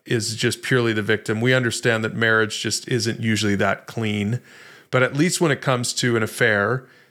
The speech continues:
that is helpful to think about it that, that way. And so today we're gonna talk to the offender, the person who's had the affair. What, what do I need to do if I wanna do my part to help move the marriage forward and hopefully reconcile the marriage?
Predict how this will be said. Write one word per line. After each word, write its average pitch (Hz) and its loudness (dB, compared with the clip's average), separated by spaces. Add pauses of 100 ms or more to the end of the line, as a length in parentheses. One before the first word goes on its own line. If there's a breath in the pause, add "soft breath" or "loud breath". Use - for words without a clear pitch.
(120 soft breath)
that 131 0
is 131 -2
helpful 180 2
to 123 -2
think 156 -4
about 110 0
it - -4
that, - -2 (120)
that 110 -2
way. 110 2
And 127 0
so 131 0
today 135 2
we're 151 0
gonna 147 2
talk - -2
to 120 -2
the 107 0 (380 soft breath)
offender, 107 -2 (120)
the 92 -6
person 156 2
who's 143 2
had 117 4
the 117 0
affair. 110 -2 (300 loud breath)
What, 147 0
what 156 4
do 175 6
I 131 4
need 131 -4
to 123 -8
do 104 -2 (420 soft breath)
if 123 0
I 123 6
wanna 123 2 (120)
do 123 -2
my 117 2
part 113 0
to 117 -2
help 113 -2
move 131 2
the 123 2
marriage 110 2
forward 110 2
and 110 -6
hopefully 110 -2
reconcile 101 -2
the 104 -2
marriage? 107 0